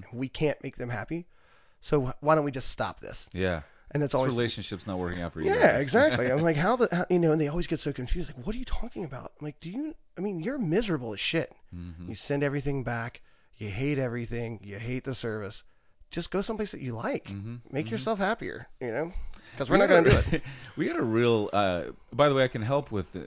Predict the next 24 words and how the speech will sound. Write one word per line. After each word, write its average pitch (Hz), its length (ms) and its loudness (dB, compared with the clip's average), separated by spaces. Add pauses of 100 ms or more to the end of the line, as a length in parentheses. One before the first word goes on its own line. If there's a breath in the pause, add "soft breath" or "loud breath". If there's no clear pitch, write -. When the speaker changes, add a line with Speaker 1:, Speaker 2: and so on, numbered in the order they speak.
(160)
Speaker 2:
increasing 101 480 -4
those 80 200 -4
margins 92 580 -4
on 76 260 -10
the 73 60 -16
food 87 260 -8
costs - 360 -8 (240)
Speaker 1:
<laughs> - 60 -4
Speaker 2:
there. - 140 6 (100)
Speaker 1:
Nice. 160 880 6
Speaker 2:
<laughs> - 540 -12
Speaker 1:
You 135 80 6
would 151 100 6
have 165 120 6
to 156 80 -2
drive 143 380 4
my 131 100 4
ass 131 240 6
up 143 140 6
there. 117 200 2
That's 131 180 4
Speaker 2:
That's - 0 -
Speaker 1:
the 131 100 0
Speaker 2:
right. 185 40 4